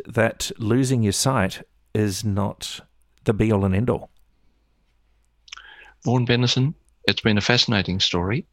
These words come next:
Speaker 2: Thanks for the chance to share it with you. I've really, uh, enjoyed it and learned a lot. And I'm now going to give you back your interview chair.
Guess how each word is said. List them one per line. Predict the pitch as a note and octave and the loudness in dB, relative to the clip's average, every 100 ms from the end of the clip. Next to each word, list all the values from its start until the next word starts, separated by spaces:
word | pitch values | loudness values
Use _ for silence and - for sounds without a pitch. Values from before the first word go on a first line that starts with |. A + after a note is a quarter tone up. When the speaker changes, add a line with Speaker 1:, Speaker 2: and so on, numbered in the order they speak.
| _ | _
Speaker 2:
Thanks | - - - | -4 -2 -2
for | - | -2
the | G#2+ | -2
chance | - A2 A2+ - | 0 0 0 -2
to | - F#2+ | 0 0
share | F#2+ A2 G#2+ | 0 2 2
it | - | 0
with | G2+ | -2
you. | A#2+ C#3 | 0 0
I've | G#2 G2 | 0 0
really, | A2+ G#2 G2+ F#2+ - - - - | 0 2 0 -2 -6 -18 -14 -4
uh, | B2+ | -2
enjoyed | - G#2 G2+ G#2 G#2+ | 0 0 2 2 2
it | - | 0
and | G#2 | 0
learned | G#2+ G#2+ | 2 2
a | G2+ | 2
lot. | G#2+ E3+ - _ - - | 2 -2 -6 _ -20 -2
And | G#2+ | 2
I'm | A2 A2+ | 4 4
now | A#2 | 2
going | A2 A2+ | 4 2
to | G#2 | 2
give | B2 A#2+ | 0 0
you | A#2+ | 0
back | A#2+ C#3 - | 0 -2 0
your | B2 A#2+ | 0 2
interview | D#3 G3 C#3 G#2 | 0 2 0 0
chair. | - - | -2 -6